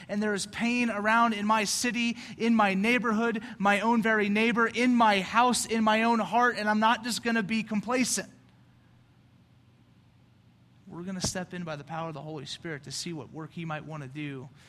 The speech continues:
because the joy that is now set before the church is to be part of the, uh, part of the redemption of the world as ambassadors for Christ.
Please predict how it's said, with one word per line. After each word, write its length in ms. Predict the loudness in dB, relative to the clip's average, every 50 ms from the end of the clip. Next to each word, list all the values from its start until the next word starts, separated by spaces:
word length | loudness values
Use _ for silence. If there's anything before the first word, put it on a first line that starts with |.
| -20 -20 _
because 340 | -10 -8 -6 -6 -6 -6 -6
the 100 | -8 -10
joy 420 | -10 -6 -6 -6 -4 -4 -4 -4 -4
that 100 | -4 -6
is 140 | -8 -8 -6
now 220 | -4 -4 -4 -4
set 340 | -6 -6 -6 -6 -6 -6 -8
before 340 | -12 -14 -12 -10 -8 -8 -8
the 120 | -8 -10
church 540 | -10 -10 -8 -8 -8 -8 -8 -8 -8 -8 -10 -12 -18 -20 -20 -8 -6
is 180 | -4 -4 -2
to 100 | -4 -6
be 120 | -6 -6 -8
part 420 | -10 -10 -6 -4 -2 -2 -2 -4
of 200 | -6 -12 -12 -8
the, 280 | -6 -4 -4 -4 -4 -6 -10 -16 -20 -20 -20 -20 _ _ _ _ -6
uh, 380 | -4 -2 -2 -2 -4 -6 -10
part 240 | -12 -6 -4 -4 -4
of 60 | -4
the 80 | -6 -8
redemption 440 | -10 -8 -8 -8 -8 -8 -10 -10 -12
of 80 | -12
the 60 | -12 -14
world 200 | -16 -18 -20 -20 -20 _ _ -20 -20 -20 -20 -18 -10
as 220 | -8 -6 -4 -4
ambassadors 720 | -4 -4 -6 -4 -2 -2 -2 -2 -4 -8 -10 -10 -10 -12 -12
for 160 | -14 -16 -18
Christ. 540 | -18 -16 -16 -16 -16 -18 -20 -20 -20 -20 -20